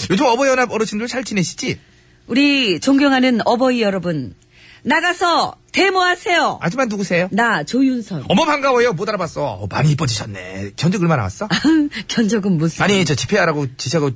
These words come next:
Speaker 1: 주도했다며 그 견적 얘기지요?
Speaker 2: 아, 그
Speaker 1: 그
Speaker 2: 견적.
Speaker 1: 놀라고 그래.
Speaker 2: 이제 그 견적은 좀 나왔죠, 뭐.
Speaker 1: 정말
Speaker 2: 예.
Speaker 1: 가지가지 하셨네.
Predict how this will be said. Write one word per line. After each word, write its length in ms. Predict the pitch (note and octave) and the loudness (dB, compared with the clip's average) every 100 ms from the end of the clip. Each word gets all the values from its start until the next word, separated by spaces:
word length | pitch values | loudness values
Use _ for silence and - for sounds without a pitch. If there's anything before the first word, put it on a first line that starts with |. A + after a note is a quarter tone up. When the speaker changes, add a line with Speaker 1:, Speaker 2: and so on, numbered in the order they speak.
| - | -6
Speaker 1:
주도했다며 440 | - - - B2 | -2 0 2 0
그 120 | A#2 C#3 | 0 0
견적 300 | D#3 B2+ A2 | 0 0 0
얘기지요? 500 | F#2+ F2+ B2 D3+ G#2 | -2 -2 -2 0 2
Speaker 2:
아, 220 | F#3+ F#3+ | 2 2
그 160 | - G3+ | 0 -2
Speaker 1:
그 20 | |
Speaker 2:
견적. 260 | G#3 F3 | 2 2
Speaker 1:
놀라고 200 | - C#3 G2+ | 2 2 0
그래. 160 | G2 G#2+ - - | -2 -2 -8 -8
Speaker 2:
이제 100 | F3+ | -6
그 180 | - B3 | -2 2
견적은 460 | A#3 A#3+ A3 G3+ | 2 2 2 0
좀 180 | G#3 A#3+ | 0 0
나왔죠, 480 | F#3 F#3+ F#3 - E3 | 2 0 -2 -2 -2
뭐. 60 | B2+ | 2
Speaker 1:
정말 200 | A2+ G#2 | 4 4
Speaker 2:
예. 20 | |
Speaker 1:
가지가지 380 | - A#2 A2 G2+ | 2 2 4 2
하셨네. 420 | G2+ G2 F2 F2+ | 0 -2 -4 -6